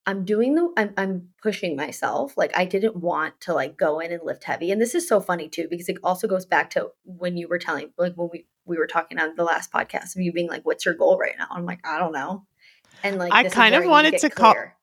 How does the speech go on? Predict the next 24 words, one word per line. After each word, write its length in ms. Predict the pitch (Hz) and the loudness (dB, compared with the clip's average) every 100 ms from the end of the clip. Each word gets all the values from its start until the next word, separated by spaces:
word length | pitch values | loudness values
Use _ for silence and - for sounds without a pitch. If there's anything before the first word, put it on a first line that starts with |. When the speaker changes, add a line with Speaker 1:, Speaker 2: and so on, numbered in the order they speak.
| - | 2
Speaker 2:
I 120 | 214 | 2
kind 280 | - 220 180 | 4 2 2
Speaker 1:
You 60 | |
Speaker 2:
of 80 | 254 | 4
wanted 240 | 254 294 - | 4 4 2
Speaker 1:
should've. 20 | |
Speaker 2:
to 80 | 294 | 0
call 220 | 214 190 | 4 4
you 200 | 196 190 | 4 4
out, 240 | 139 185 185 | 6 4 6
but 100 | 180 | 6
Speaker 1:
You 60 | |
Speaker 2:
I, 140 | 165 175 | 6 4
Speaker 1:
should've. 340 | 175 143 131 _ | 0 -4 -6 _
Speaker 2:
you 160 | 190 214 | -2 0
didn't, 300 | 185 240 - _ | 4 2 2 _
you 300 | 190 214 185 - | -2 0 0 0
didn't 320 | - 247 254 | 4 4 4
feel 240 | - 208 175 | 6 8 8
like 260 | 160 156 | 8 6
you 140 | 175 156 | 2 2
wanted 380 | 143 151 151 135 | 4 4 4 0
me 100 | 131 | -6
to. 340 | - 110 131 | -4 -4 -6